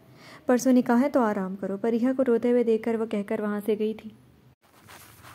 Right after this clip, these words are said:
"अरीहा, मैं अरसल से मोहब्बत नहीं करती," भराई आवाज़ में वो मिनमिनाई थी। "जानती हूँ आप जरियाब भाई को पसंद करती हैं और वो आपको,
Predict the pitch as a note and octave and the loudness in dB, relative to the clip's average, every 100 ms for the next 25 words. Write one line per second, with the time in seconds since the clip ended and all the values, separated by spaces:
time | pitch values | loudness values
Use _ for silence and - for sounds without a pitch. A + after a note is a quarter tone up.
0 | - - B3 A#3+ A#3 C#4+ B3+ A#3 C4 B3 | -12 2 6 8 8 6 4 4 4 4
1 | B3 A3 G3+ A3+ A#3+ A3+ G3+ G#3 A3+ A#3+ | 6 6 4 4 4 4 4 2 4 4
2 | B3+ D4 C4 B3 C4 B3+ B3+ B3 A#3 A#3 | 4 4 4 2 2 4 6 8 8 6
3 | A3+ A#3 A#3+ - - - A3 A3 G#3 G3+ | 4 0 -4 -8 -12 -4 0 2 2 2
4 | G#3+ G3+ A3 G#3 A#3 G#3+ G#3 G#3+ G#3 G3 | 0 0 -2 2 4 4 2 2 0 0
5 | G#3 G3+ F#3+ G3 G3 G#3 G3+ - - - | -2 -2 -2 -2 -2 0 -2 -4 -20 -18
6 | - - - C#4+ C#4+ C4 A#3+ C4+ | -18 -6 2 4 6 4 2 -2